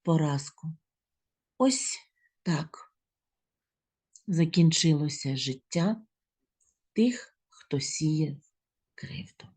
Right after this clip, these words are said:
Діти, давайте повернемося до назви роману. Хто ж ці джури? Пропоную зіграти в гру "Крісло відвертості".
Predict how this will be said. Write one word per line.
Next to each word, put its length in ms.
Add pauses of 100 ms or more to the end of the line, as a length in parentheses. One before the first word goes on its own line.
(1600)
Діти, 400 (200)
давайте 480
повернемося 880
до 140
назви 420
роману. 540 (540)
Хто 240
ж 140
ці 180
джури? 520 (520)
Пропоную 640
зіграти 640
в 120
гру 400 (360)
"Крісло 460
відвертості". 1000